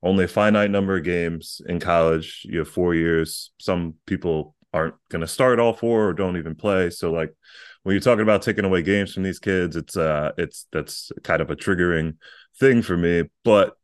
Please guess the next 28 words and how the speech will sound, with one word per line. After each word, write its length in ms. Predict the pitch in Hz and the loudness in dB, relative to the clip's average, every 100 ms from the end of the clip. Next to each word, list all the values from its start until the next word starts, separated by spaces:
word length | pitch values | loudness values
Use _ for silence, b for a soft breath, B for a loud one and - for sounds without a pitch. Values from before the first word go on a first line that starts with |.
| _ - | _ 0
they 140 | 95 | 0
do 260 | 80 139 135 | 2 2 2
it 100 | 107 | 2
with 220 | 107 - | -2 -2
the, 260 | 95 90 | -2 0
uh, 280 | 82 78 78 - _ - | 0 -2 -6 -10 _ -6
you 100 | 101 | -4
know, 60 | |
with 120 | 92 - | -4 -2
targeting. 440 | 113 82 78 73 | -2 0 -4 -10
They 80 | 80 | -10
try 220 | - 85 | -4 -4
to 100 | 82 | -4
keep 300 | - 95 - | -6 -8 -4
targeting 400 | 95 87 85 82 | -2 0 -2 -2
out 160 | 85 78 | -2 -2
of 40 | |
the 60 | 73 | -6
game. 600 | 92 110 107 104 101 B B B | 0 2 2 0 -2 B B B
They 120 | 85 85 | -4 0
have 280 | 113 110 | 2 2
a 60 | 95 | -2
review 360 | 90 82 95 92 | -6 -2 -2 -2
process 680 | 101 90 82 95 85 80 - | 0 0 0 -2 -4 -4 -10
to 140 | - | -12
kind 240 | 80 87 78 | -4 -2 -2
of 180 | 73 - | -4 -8
determine 640 | 104 - 82 80 78 71 | -6 0 0 0 -2 -4